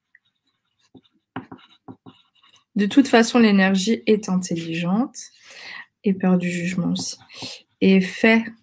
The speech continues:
ce, ce qu'elle a à faire. Je dis pas que je vais prendre tout, hein. Je note. Merci, Aurore, en tout cas, pour ta générosité, encore. Bah, avec plaisir, franchement, euh, c'est, euh,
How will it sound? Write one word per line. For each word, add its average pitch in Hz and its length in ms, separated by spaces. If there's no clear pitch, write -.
ce, 190 680
ce - 180
qu'elle 190 200
a 180 120
à 180 40
faire. 190 300
Je - 40
dis 214 120
pas 254 120
que 254 80
je 240 60
vais 226 100
prendre 226 300
tout, 240 260
hein. 208 140
Je 190 120
note. 190 260
Merci, 226 300
Aurore, 240 340
en 226 80
tout 226 80
cas, 240 140
pour - 100
ta 208 100
générosité, 185 760
encore. 185 400
Bah, 185 160
avec 180 320
plaisir, 208 540
franchement, 196 680
euh, 180 320
c'est, 180 460
euh, 175 360